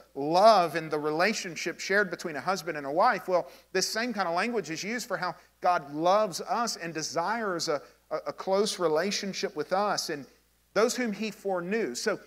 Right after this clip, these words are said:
so in eternity past, before he created the heavens and the earth, God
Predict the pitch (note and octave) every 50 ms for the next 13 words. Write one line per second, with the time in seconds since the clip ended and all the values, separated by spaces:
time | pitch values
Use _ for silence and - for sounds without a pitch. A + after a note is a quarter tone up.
0 | _ _ _ _ _ _ _ _ _ _ _ _ _ _ _ - - A3+ G#3+ G#3
1 | G3+ G3+ G3+ G3+ G#3 A#3+ C4+ D4 C#4 C#4+ A3 - G3 E3+ E3 E3+ F3 - - E3
2 | - - G#3 A#3 B3+ B3 A#3 G#3+ G#3+ A3 G#3 G3+ F#3 F#3 F3 F#3 F#3 G3+ F#3 G3
3 | G#3+ G3+ F3+ D3 D3+ C#3+ - C#3+ E3 E3+ F#3 F3+